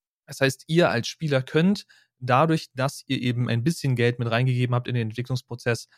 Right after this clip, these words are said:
teilweise eben auch am Spiel s-, richtig wirkend mitwirken. Komisch formuliert, aber ihr versteht, was ich meine. Dass das nicht immer der Fall ist, ist schade. Andererseits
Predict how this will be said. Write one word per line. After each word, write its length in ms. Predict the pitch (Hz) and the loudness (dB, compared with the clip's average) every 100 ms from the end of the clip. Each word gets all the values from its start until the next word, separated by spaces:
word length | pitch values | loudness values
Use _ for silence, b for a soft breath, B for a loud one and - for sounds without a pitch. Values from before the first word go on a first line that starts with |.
| _ _ | _ _
teilweise 540 | - 117 113 113 110 110 | -6 -2 0 2 0 -2
eben 260 | 110 107 | -4 -4
auch 300 | 107 107 107 _ | -4 -4 -4 _
am 200 | 123 143 | -6 -4
Spiel 600 | 151 - 123 120 120 120 _ _ | -4 -6 -4 0 0 -2 _ _
s-, 240 | 113 110 123 | -12 -4 0
richtig 480 | 165 - 160 - 123 | 0 0 -4 0 4
wirkend 540 | 151 156 139 135 - _ _ | 4 4 0 0 -4 _ _
mitwirken. 800 | 143 131 - 113 101 - 104 131 - _ _ _ | -6 -6 -6 -4 -4 -6 -12 -14 -16 _ _ _
Komisch 240 | - 131 123 | -10 -8 -8
formuliert, 360 | 117 110 147 | -10 -6 -4
aber 100 | 135 | -4
ihr 80 | 113 | -6
versteht, 240 | - 120 | -6 -4
was 120 | 113 107 | -4 -4
ich 120 | - | -8
meine. 260 | - - - _ _ _ _ _ _ _ _ | -12 -12 -14 _ _ _ _ _ _ _ _
Dass 520 | 123 135 160 - - - | -2 0 0 -2 -12 -6
das 300 | 139 143 - | 0 0 2
nicht 280 | 139 - - | -2 -2 -4
immer 200 | 214 214 | -2 0
der 140 | 170 | -2
Fall 280 | - 170 175 | 4 4 4
ist, 300 | - 180 - | 2 -2 -6
ist 200 | - - | -10 -8
schade. 580 | - 139 170 202 208 220 b b _ _ | -2 0 0 0 0 -2 b b _ _
Andererseits 800 | 143 156 147 131 135 139 - - | -2 2 4 4 2 2 -2 -12